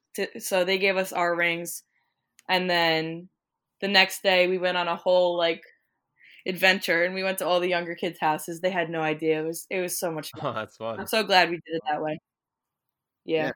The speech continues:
Speaker 3: cool. What's your ultimate goal now that you're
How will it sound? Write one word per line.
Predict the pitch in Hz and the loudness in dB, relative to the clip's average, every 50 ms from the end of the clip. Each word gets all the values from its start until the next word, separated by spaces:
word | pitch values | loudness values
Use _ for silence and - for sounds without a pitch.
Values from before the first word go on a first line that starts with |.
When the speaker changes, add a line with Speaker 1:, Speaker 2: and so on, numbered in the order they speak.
| _ _ | _ _
Speaker 3:
cool. | 127 110 98 - _ - | -14 -14 -14 -16 _ -20
What's | 127 127 135 147 165 - - 202 | -10 -6 -4 -4 -4 -4 -6 -4
your | 208 208 202 196 196 185 180 - - _ _ _ _ _ _ _ _ | -2 -2 -2 -2 -2 -4 -6 -8 -10 _ _ _ _ _ _ _ _
ultimate | 135 135 139 139 - 147 135 131 123 113 - _ _ _ _ _ _ _ - | -6 -4 -4 -4 -6 -6 -6 -6 -6 -8 -10 _ _ _ _ _ _ _ -8
goal | 117 110 107 104 104 101 101 | -6 -4 -4 -4 -4 -6 -6
now | 101 98 98 95 95 | -8 -8 -8 -8 -8
that | 95 104 95 87 | -8 -10 -10 -8
you're | 101 104 101 | -8 -10 -10